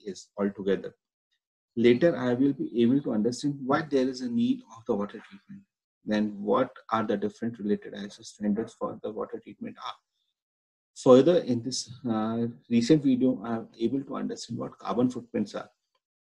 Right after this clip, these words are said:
And why it is important to understand what carbon footprints are and how they are evaluated, how the calculations of that carbon footprint can be done. And finally, we are able to understand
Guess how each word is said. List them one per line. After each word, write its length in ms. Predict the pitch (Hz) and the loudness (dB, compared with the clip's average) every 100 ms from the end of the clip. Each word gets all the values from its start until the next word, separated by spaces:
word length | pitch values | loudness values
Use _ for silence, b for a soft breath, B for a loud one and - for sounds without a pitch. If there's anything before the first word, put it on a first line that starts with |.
| _ _ 120 | _ _ -4
And 140 | 113 101 _ _ _ | -4 -4 _ _ _
why 300 | 113 113 131 143 131 | 2 6 6 4 -2
it 160 | 120 | -4
is 100 | 131 - | -4 -4
important 580 | 117 98 104 104 110 113 | -4 -2 -2 -2 -4 -8
to 80 | - 98 | -10 -8
understand 460 | 92 98 - 104 | -6 -6 -6 -6
what 160 | 104 - | -6 -8
carbon 280 | 95 95 110 | -10 -8 -8
footprints 400 | 107 - 101 - | -10 -12 -10 -10
are 120 | 113 110 | -16 -18
and 100 | 110 101 | -16 -6
how 200 | 101 - _ 107 | -6 -6 _ 0
they 220 | 95 92 - | 0 0 -8
are 60 | - - | -10 0
evaluated, 580 | 98 101 104 95 - - _ _ _ _ - | 4 6 4 2 -4 -20 _ _ _ _ 4
how 320 | 104 123 - 127 | 4 4 0 -4
the 100 | 117 | -2
calculations 640 | 123 104 101 127 127 127 | 0 0 4 6 6 4
of 160 | 120 101 | 4 0
that 140 | 104 | -2
carbon 280 | 101 98 104 | -4 -2 -4
footprint 340 | 101 - 101 | -4 -6 -4
can 160 | 101 98 | -2 -2
be 140 | 98 | -2
done. 200 | 92 87 - _ _ _ _ - | -4 -8 -14 _ _ _ _ -2
And 180 | 120 117 | 2 2
finally, 500 | - 110 123 143 175 | 4 6 8 8 8
we 180 | 135 131 | 6 6
are 100 | 131 | 6
able 300 | 113 113 135 | 4 4 2
to 120 | 131 | 2
understand 520 | 110 110 107 - 120 | 2 2 0 -4 -8